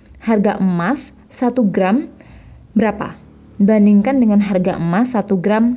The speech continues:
sekarang. Naik kan? Nah, per tahun bisa dipastikan harga emas itu naik.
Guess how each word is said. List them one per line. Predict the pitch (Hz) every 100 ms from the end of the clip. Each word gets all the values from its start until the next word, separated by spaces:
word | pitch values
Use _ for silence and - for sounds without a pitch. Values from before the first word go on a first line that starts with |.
| -
sekarang. | 220 220 175 90 - - - - - - _ 208
Naik | 240 392 202
kan? | 170 170 208 214 - - - - - -
Nah, | 208 180 - - -
per | - 254 320
tahun | 339 226 190 262 - - -
bisa | 208 330
dipastikan | 330 226 220 214 - 202 175 185 262 247
harga | 208 196 -
emas | 185 180
itu | 233 277
naik. | 277 220 -